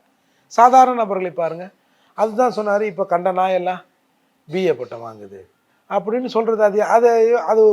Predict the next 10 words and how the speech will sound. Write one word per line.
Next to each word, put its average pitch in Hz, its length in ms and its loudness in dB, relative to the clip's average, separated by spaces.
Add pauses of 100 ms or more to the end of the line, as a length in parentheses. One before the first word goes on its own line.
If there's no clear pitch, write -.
(120)
மனித 302 360 -2
நாகரிகத்துக்கே 254 640 -2 (640)
வந்து 214 200 -2 (200)
ஒவ்வாத 220 380 4
பேச்சு 180 220 -6
இல்ல 147 180 -4
அது. 185 100 -12 (440)
அப்போ 202 220 0 (180)
இத்தகைய 175 320 -4 (100)
பேச்சையெல்லாம் 240 760 4